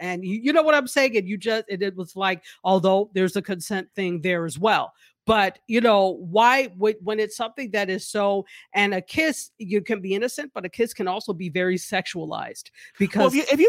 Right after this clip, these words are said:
Speaker 2: if you give any of these fairy tales any thought, first of all, Snow White didn't even really know the prince. It wasn't like they had, like, a great history. But basically, the true love's kiss, how mu-, what, how, what was that true love based on that the prince had for her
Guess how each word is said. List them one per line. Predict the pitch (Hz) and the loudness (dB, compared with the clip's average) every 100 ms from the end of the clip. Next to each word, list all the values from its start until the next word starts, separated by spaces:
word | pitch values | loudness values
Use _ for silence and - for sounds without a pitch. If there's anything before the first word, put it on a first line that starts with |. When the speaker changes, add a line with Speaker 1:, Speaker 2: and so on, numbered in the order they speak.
| - | 4
Speaker 2:
if | 254 254 | 0 -2
you | |
give | 294 262 - | -2 -6 -8
any | 196 214 214 | -8 -6 -6
of | 175 | -6
these | 175 | -8
fairy | - 165 | -8 -8
tales | 170 160 143 - | -6 -8 -8 -8
any | 160 160 | -8 -6
thought, | 135 117 - | -4 -4 -4
first | 185 185 | -6 -6
of | 147 | -4
all, | 139 127 | -2 -2
Snow | - 208 262 | -4 -6 -4
White | 277 254 226 156 | -2 -4 -4 -6
didn't | 208 196 | -6 -4
even | 185 180 | -4 -4
really | 185 165 | -2 -2
know | 147 160 202 | -2 0 0
the | 165 | 0
prince. | - 135 87 - - _ _ - - - | -2 -4 -4 -8 -20 _ _ -20 -20 0
It | 160 | 4
wasn't | 185 240 233 | 4 4 0
like | 185 | 0
they | 185 | 0
had, | 190 175 | 0 0
like, | 165 | 0
a | 139 | -2
great | 123 160 151 | 0 0 0
history. | 190 220 - 151 | 0 -2 -2 -4
But | 117 165 143 | 0 0 2
basically, | 180 233 226 208 180 175 139 - | 0 0 -2 -2 0 -2 -4 -8
the | 143 127 - | -6 -6 -10
true | 202 - 196 202 | -14 -6 -4 2
love's | 190 196 - | 2 2 -2
kiss, | - 233 190 - - - | -2 0 -2 -6 -20 -10
how | - 247 | 0 2
mu-, | 277 - | 2 -4
what, | 160 208 254 - | 0 2 2 -2
how, | 202 - | -2 0
what | 185 247 | 2 2
was | 302 302 | 2 0
that | 247 226 | 0 0
true | - 240 | -2 -2
love | 220 220 220 160 | 0 2 2 0
based | 185 302 - | -2 -2 -2
on | 190 170 160 | 0 2 0
that | 151 | -2
the | 156 | -4
prince | - 175 165 175 | -6 -6 -4 0
had | 185 190 | 0 0
for | - 135 | 0 0
her | 123 120 113 | 2 0 -2